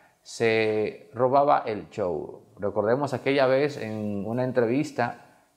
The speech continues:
que le hicieron a Miguel Vargas Maldonado en la campaña del año dos mil ocho,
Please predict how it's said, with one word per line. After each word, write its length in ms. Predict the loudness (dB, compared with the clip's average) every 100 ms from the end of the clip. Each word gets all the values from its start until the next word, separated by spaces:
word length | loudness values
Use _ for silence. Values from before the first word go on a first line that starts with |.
| -4
que 100 | -2
le 60 |
hicieron 400 | -2 0 0 2
a 80 | 0
Miguel 600 | 0 -2 0 2 2 0
Vargas 460 | 0 2 2 0 0
Maldonado 680 | -4 -2 -2 0 2 2
en 120 | 0 0
la 140 | -2
campaña 680 | -4 -6 -4 -2 -2 -2 -2
del 160 | 0
año 220 | 0 0 -2
dos 120 | -2
mil 200 | -2 0
ocho, 340 | 0 -2 -10